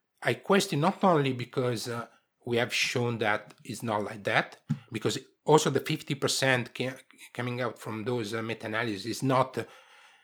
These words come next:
the effect of the Nordic hamstring, but, uh, here I try not to be too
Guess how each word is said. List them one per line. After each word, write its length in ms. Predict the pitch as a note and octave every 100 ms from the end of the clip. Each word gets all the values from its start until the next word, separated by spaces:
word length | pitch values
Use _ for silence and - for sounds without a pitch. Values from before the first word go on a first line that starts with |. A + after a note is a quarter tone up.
| _ _ A2+
the 140 | A#2+
effect 840 | A2 - - - B2+ G#2 - - A#2 G#2+ - - - -
of 260 | A#2 A2+ A2
the 100 | A2+
Nordic 460 | A#2 G#2+ G#2 -
hamstring, 500 | - G#2+ F#2+ - G#2+
but, 240 | G#2+ G#2 B2+
uh, 80 | G#2 - - _ _ - -
here 260 | - A#2+ A2
I 80 | G#2+
try 240 | - A2+
not 200 | A2 G#2+
to 60 | A2+
be 100 | G#2
too 180 | -